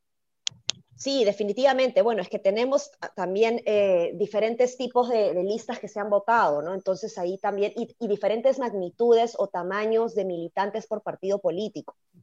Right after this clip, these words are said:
Eh, o sea, por ejemplo, em,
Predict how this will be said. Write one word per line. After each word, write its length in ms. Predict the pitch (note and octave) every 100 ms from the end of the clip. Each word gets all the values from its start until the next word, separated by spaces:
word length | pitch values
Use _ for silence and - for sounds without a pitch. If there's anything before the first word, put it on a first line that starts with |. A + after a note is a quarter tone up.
| _ _ _ _ _ _
Eh, 320 | F#3+ F3+ E3+ F#3
o 80 | F3
sea, 160 | A3 - _
por 160 | G3+ F#3+
ejemplo, 560 | F#3+ A3+ G#3+ A3+ A3+ A3+
em, 640 | G3+ F3+ F3 E3+ D#3+ D3+